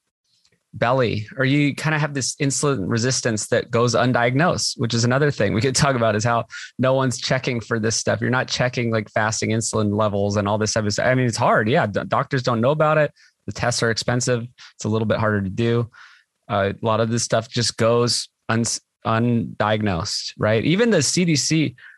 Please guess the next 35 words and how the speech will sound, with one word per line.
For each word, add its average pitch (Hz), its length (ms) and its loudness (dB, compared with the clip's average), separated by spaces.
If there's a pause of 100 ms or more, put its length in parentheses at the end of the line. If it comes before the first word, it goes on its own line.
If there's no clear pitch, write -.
who 139 100 0
I, 127 260 0
I - 20 2
don't 139 260 0
like 120 200 -2
taking, 113 400 0
uh, 101 200 2 (280)
<laughs> - 260 -14
health 147 240 2
information 139 480 2
from 127 60 2
these 117 180 0
big 113 380 -2 (520)
global 113 680 0
and, 107 340 0 (100)
well, 95 260 0 (380)
C - 160 0
D 107 60 2
C 104 180 0
is 95 200 -2
not 87 160 0
global, 101 320 0
but 95 220 0
I'm 104 140 0
thinking 104 180 0
of 95 100 0
the 95 60 0
W 98 300 0
H 98 180 0
O 98 160 4
and 92 100 2
the 92 60 2
U 101 140 2
N 98 120 0
stuff. 101 240 -2